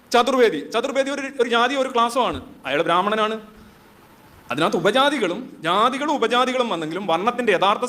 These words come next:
സ്പിരിറ്റ് എന്ന് പറഞ്ഞാൽ മനുഷ്യനെ ഉച്ചനീചത്വങ്ങളുടെ അടിസ്ഥാനത്തിൽ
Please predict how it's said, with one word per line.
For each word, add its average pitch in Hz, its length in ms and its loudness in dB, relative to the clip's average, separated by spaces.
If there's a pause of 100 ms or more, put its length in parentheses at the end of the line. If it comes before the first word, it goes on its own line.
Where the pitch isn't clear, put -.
സ്പിരിറ്റ് 165 280 -8
എന്ന് 151 140 -8
പറഞ്ഞാൽ 139 240 -6 (440)
മനുഷ്യനെ 165 540 -2 (800)
ഉച്ചനീചത്വങ്ങളുടെ 196 920 -2
അടിസ്ഥാനത്തിൽ 147 500 -6